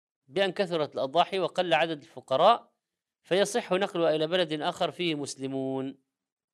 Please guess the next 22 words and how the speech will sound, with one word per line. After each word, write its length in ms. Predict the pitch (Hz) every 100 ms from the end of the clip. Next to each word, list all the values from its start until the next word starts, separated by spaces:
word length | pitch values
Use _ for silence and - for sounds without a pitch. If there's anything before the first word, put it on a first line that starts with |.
| -
للحاجة. 540 | 311 - 135 104 101 _ _ _ _ _ _ _ _ _ -
وكذلك 560 | 143 - 202 311 311 254
يجوز 400 | 208 190 269 208
للمضحي 440 | 185 175 185 -
المغترب 520 | 156 143 - 208 185
عن 160 | 135 156
أهل 280 | 180 175 151
وطنه 480 | 147 151 143 170 269
أن 60 |
يوكل 440 | 339 370 370 269 196
في 140 | 214
شراء 500 | - 190 202 214 - 170
وذبح 480 | 175 170 196 -
أضحيته 540 | 165 139 - 175 160 143
في 160 | 131
بلده 440 | 120 185 208 247 269 _ _ _ -
وتوزيعها 680 | 220 254 233 226 226 208
على 220 | 190 180 170
أقاربه 640 | 160 - 165 165 156 160 165
وأهل 340 | 147 160 156
بلدته 480 | 160 170 156 160 160
المحتاجين 920 | 156 151 - 160 143 165 160 165